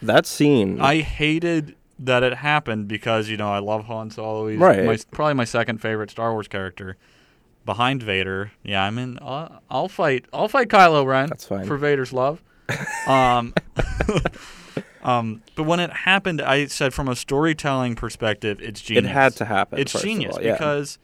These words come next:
Speaker 2: it, the problem with the prequels, besides poor writing, mediocre actors, too much
Speaker 1: The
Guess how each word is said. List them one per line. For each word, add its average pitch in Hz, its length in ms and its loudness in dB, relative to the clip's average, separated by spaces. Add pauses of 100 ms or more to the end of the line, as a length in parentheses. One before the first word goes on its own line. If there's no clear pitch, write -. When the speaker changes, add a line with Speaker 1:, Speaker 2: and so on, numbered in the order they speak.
(520)
Speaker 2:
it, 151 240 -10 (280)
the 156 180 -4
problem 202 320 0
with 240 140 -10
the 156 100 -8
prequels, 123 560 -4
besides 117 800 -2 (220)
poor 110 280 -2
writing, 101 840 -4 (200)
mediocre 98 960 -8
actors, 101 880 -10 (140)
too 117 140 -12
much 104 200 -8
Speaker 1:
The 131 120 4